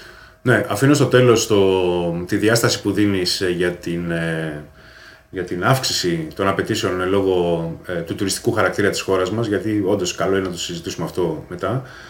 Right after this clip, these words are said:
Ε, για την υγεία θα έλεγα ότι, εντάξει, προ-, προφανώς δεν θέλω να υπεραπλουστεύω τις τοποθετήσεις μου, αλλά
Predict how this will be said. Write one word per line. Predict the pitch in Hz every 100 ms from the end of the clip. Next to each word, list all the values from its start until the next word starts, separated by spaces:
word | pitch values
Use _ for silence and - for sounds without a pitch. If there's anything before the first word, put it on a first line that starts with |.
| - - -
Ε, | 104 101 95 92 90 90 90 85 85 - _ _ - - - - - 101
για | 107
την | 107 107
υγεία | 101 131 139 139
θα | 117
έλεγα | 120 131 131
ότι, | 117 104 107 98 95 92 90 87 - - - - - -
εντάξει, | 104 - - - 104
προ-, | - 101
προφανώς | 107 101 95 95 104
δεν | 110
θέλω | 120 120 107
να | 92 87 82 78 -
υπεραπλουστεύω | 113 110 104 101 101 98 92 - 104 92 85 82 -
τις | -
τοποθετήσεις | 90 92 90 98 87
μου, | 95 110 127
αλλά | 98 98 98 95 92 92 90